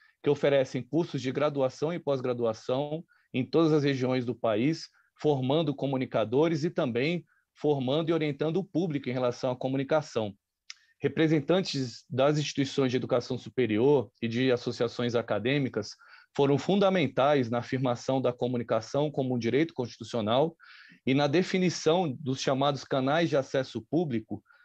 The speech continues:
na então Lei do Cabo, oito nove sete sete, de noventa e cinco, que serviu de referência para a criação das iniciativas que estão sendo celebradas hoje.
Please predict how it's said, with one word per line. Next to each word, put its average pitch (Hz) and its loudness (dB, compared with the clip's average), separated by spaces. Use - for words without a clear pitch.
na 135 0
então 143 0
Lei 139 4
do 117 -2
Cabo, 131 0
oito 110 -4
nove 120 0
sete 113 -4
sete, 139 -2
de 107 -6
noventa 120 -2
e 113 0
cinco, 156 -4
que 147 -2
serviu 151 2
de 160 4
referência 147 2
para 143 2
a 135 -2
criação 143 -2
das 127 0
iniciativas 139 -2
que - -18
estão 143 -2
sendo 139 -2
celebradas 135 0
hoje. 107 -2